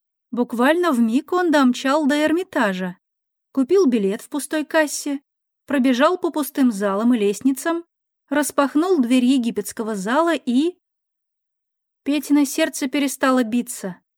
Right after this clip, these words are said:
Прямо перед ним стояли и целовались Марина и Никита. Наконец, Марина заметила мальчишку, лицо его пылало.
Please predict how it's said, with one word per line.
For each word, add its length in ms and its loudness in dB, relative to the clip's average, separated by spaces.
Прямо 340 2
перед 240 0
ним 200 2
стояли 800 -2
и 120 -2
целовались 760 0
Марина 580 0
и 100 0
Никита. 680 -2
Наконец, 760 -4
Марина 440 2
заметила 500 2
мальчишку, 760 -2
лицо 360 0
его 220 2
пылало. 640 0